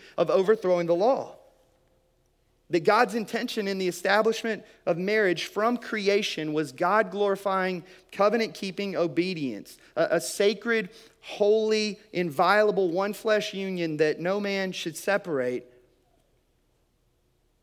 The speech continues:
And yet, as the story of Scripture goes, man's hardness of heart led to a culture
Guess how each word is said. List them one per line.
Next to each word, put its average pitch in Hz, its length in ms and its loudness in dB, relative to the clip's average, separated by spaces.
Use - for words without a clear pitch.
And 151 120 -4
yet, 190 440 0
as 139 100 -8
the 160 80 -8
story 185 340 -2
of 160 80 -2
Scripture 160 360 -8
goes, 180 440 2
man's 170 260 -4
hardness 190 460 -4
of 160 120 -6
heart 180 360 0
led 160 240 0
to 185 120 -2
a 160 80 0
culture 170 500 -4